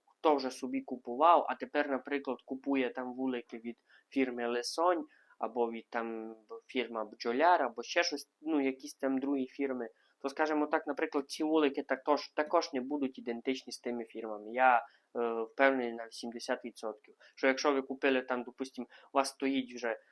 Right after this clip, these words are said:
тридцять вуликів фірми Chimixland, і ви тепер ще купили, скажімо, десять, е, вуликів фірми Лесонь,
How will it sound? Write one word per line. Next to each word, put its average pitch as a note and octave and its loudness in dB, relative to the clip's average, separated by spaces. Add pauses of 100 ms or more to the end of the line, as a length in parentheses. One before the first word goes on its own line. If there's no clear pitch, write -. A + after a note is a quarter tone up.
(220)
тридцять C#3 2
вуликів B2+ -4
фірми B2 -2
Chimixland, C3 -2
і B2+ -6
ви C3 0
тепер C3 -6
ще - -8
купили, B2+ -2
скажімо, A#2+ -4
десять, C3 -4 (160)
е, B2+ 0
вуликів B2+ -2 (360)
фірми B2 2
Лесонь, C3+ 0